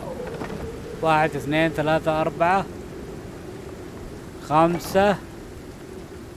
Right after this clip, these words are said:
ستة، <laughs> سبعة.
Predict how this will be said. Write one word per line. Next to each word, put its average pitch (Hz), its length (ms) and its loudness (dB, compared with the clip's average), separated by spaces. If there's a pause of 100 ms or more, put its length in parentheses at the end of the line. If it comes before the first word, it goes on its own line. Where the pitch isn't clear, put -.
ستة، 190 760 6 (1000)
<laughs> - 1300 0
سبعة. 131 540 6